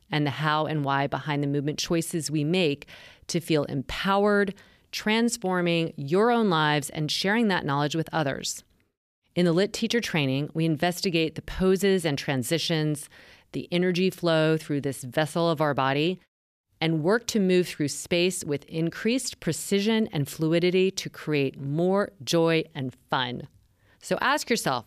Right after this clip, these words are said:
are you enjoying the life you're living in your body? If you're not fully, there's no better time than now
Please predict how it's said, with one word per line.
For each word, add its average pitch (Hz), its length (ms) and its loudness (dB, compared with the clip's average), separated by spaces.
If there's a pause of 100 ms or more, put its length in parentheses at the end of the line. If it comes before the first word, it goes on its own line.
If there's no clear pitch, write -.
are 165 80 0
you 190 240 4
enjoying 214 480 4
the 190 80 2
life 160 300 0
you're 156 80 0
living 151 320 2
in 143 100 0
your 143 120 -2
body? 123 380 -4 (600)
If 247 240 0
you're 302 120 2
not 262 300 2
fully, 151 500 2
there's 147 320 -6
no 170 300 2
better 233 180 2
time 170 380 0
than 139 240 2
now 135 360 -2